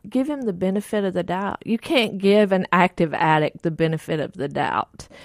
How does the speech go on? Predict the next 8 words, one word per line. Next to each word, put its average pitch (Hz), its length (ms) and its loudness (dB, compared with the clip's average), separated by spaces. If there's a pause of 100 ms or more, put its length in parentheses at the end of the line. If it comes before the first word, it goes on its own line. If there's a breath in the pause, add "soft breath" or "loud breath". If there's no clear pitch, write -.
(420 loud breath)
Uh, 180 240 6
they 190 180 2
need 165 200 -2
help. - 360 -10 (320)
They 185 180 2
need 180 240 4
intervention. 151 800 -2 (580 soft breath)
Um, 160 720 2